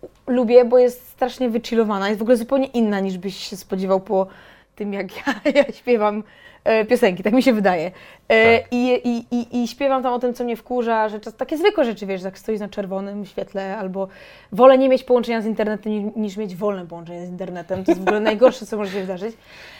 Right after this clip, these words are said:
Speaker 1: Ale no, więc śpiewam o takich codziennych sprawach, które mnie wkurzają. Natomiast jakby hasłem tej, tej piosenki jest, że najbardziej w tym wszystkim mnie wkurza,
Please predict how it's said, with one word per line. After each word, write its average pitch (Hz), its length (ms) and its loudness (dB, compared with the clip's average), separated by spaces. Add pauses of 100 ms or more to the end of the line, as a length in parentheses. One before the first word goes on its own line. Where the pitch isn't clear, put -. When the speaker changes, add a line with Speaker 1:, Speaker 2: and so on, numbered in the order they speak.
(160)
Speaker 1:
Ale 262 240 10
no, 294 120 6
więc 320 180 0
śpiewam 359 220 4
o - 20 4
takich 277 240 0
codziennych 269 440 4
sprawach, 226 320 -4
które 233 160 0
mnie 220 100 -4
wkurzają. 220 400 -2 (260)
Natomiast 302 460 2
jakby 269 400 6 (180)
hasłem 277 440 2
tej, 254 260 -4
tej 262 140 -2
piosenki 254 340 0
jest, 254 160 0
że 247 80 -4
najbardziej 277 440 0
w - 40 -18
tym 269 100 -8
wszystkim 269 240 -12
mnie 262 100 -4
wkurza, 220 480 -2